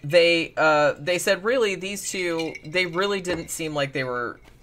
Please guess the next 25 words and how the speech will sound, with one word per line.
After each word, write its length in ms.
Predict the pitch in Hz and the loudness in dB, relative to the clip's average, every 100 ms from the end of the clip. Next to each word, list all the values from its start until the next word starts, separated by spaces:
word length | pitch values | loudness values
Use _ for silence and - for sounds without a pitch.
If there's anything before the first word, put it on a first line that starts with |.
| - | -18
trying 500 | - - 151 143 160 | -12 -2 2 2 0
to 60 | 160 | -4
get 200 | 147 151 | -2 0
away 280 | 135 123 135 | 2 2 0
with 180 | 170 175 | 0 -2
anything, 480 | 180 185 185 180 | -2 -4 -4 -4
because 500 | 175 156 165 147 143 - | -6 -4 -2 -2 -6 -8
they 160 | 143 147 | -4 -2
said 220 | 147 147 | -2 -2
that 160 | 139 131 | -2 -4
fingerprints, 960 | - 196 254 214 - 131 123 - - | -6 -4 -2 -4 -4 -4 -6 -10 -14
both 360 | 139 160 202 233 | 0 2 2 -2
of 120 | 180 | 0
their 180 | 170 156 | 2 2
fingerprints, 800 | 151 139 160 165 196 202 - - - - - | -2 -6 -4 -2 -4 -6 -14 -16 -20 -20 -4
were 140 | 151 156 | -2 0
found 420 | 160 160 156 151 - | 2 4 4 0 -4
inside 960 | 165 180 - 165 160 147 135 135 151 - _ - | -6 -4 -4 0 2 2 0 -2 -4 -12 _ -4
that 260 | 135 139 135 | 2 4 2
woman's 380 | 147 143 135 | -4 -4 -6
car. 520 | - 151 107 123 185 202 - - - - _ - - - - | -2 0 2 2 0 -2 -14 -20 -20 -20 _ -20 -20 -16 0
And 240 | 156 160 - | 2 4 4
also, 540 | 160 226 - 165 151 | 4 4 2 2 2
Cynthia 500 | 147 - 208 214 170 | -2 -4 -4 -2 -4
Kaufman 760 | 151 170 180 190 147 139 143 | -2 -2 -2 -2 -6 -4 -6